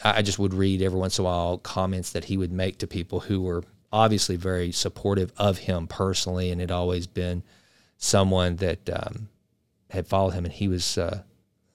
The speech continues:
he was less than gracious, uh, including to me one time in an email, but I didn't care about that so much, but I just, unlike other people, I thought he was kinda rude too. But nevertheless, <laughs> I was actually trying to give Ryan a compliment in this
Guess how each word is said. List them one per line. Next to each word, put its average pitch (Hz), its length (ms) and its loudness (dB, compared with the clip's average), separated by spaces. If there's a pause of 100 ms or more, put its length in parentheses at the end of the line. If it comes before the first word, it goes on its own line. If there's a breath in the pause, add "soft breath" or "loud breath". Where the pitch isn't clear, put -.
he 131 120 -4
was 120 160 0
less 95 260 0
than 92 140 -4
gracious, 90 520 -2 (1040)
uh, 117 220 6
including 170 320 4
to 156 60 2
me 170 160 4
one 95 140 2
time 104 180 2
in 107 80 2
an 107 100 2
email, 101 300 0
but 87 240 -4
I 92 80 0
didn't 87 200 -6
care 90 140 -4
about 87 200 -8
that 123 320 6
so 95 100 0
much, 85 300 -8
but 95 100 0
I 95 80 0
just, - 260 -4
unlike 87 240 -4 (220)
other 107 200 4
people, 95 240 -2
I 87 40 0
thought 90 140 0
he 90 80 0
was 87 100 -2
kinda 85 220 -4
rude 90 280 -4
too. 95 220 2 (140)
But 151 160 6
nevertheless, 170 540 10 (1160)
<laughs> - 20 4
I - 720 -6
was 92 80 -2
actually 104 200 4
trying 90 180 2
to 90 80 2
give 92 160 2
Ryan 95 240 4
a 104 60 2
compliment 95 400 2
in 82 60 -6
this - 260 -4